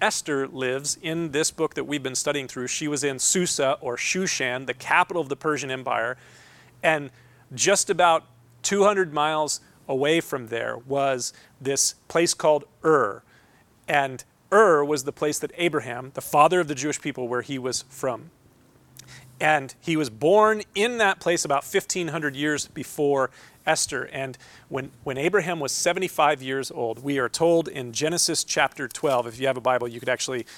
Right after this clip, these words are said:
look there, Genesis chapter twelve, that God called Abraham in Genesis chapter twelve. And that's where we read these words, Genesis chapter twelve, beginning at verse one. "Now the Lord had said to Abraham, 'Get out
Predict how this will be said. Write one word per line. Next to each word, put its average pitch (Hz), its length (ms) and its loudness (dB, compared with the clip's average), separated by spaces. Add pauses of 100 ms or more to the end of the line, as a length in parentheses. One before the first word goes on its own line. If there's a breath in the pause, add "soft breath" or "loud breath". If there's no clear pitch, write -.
(200 loud breath)
look 151 260 0
there, 127 180 0
Genesis 143 400 -4
chapter 143 300 0
twelve, 127 240 -2
that 127 140 -8
God 139 260 2 (300 loud breath)
called 185 520 6
Abraham 120 560 -6
in 131 220 -8
Genesis 147 420 -4
chapter 139 360 0
twelve. 127 320 0 (320 loud breath)
And 127 160 -4
that's 147 260 2
where 147 260 2 (280 loud breath)
we 135 140 -2
read 139 360 -2
these 165 340 2
words, 117 280 -2
Genesis 170 380 -2
chapter 170 260 0
twelve, 139 240 0
beginning 135 300 -4
at 127 120 -4
verse 127 320 -2 (220 loud breath)
one. 127 320 -4
"Now 139 200 2
the 135 140 -4
Lord 180 460 2
had 147 160 -6
said 160 380 2
to - 220 -10
Abraham, 135 440 -4
'Get 147 240 -4 (160)
out 180 260 4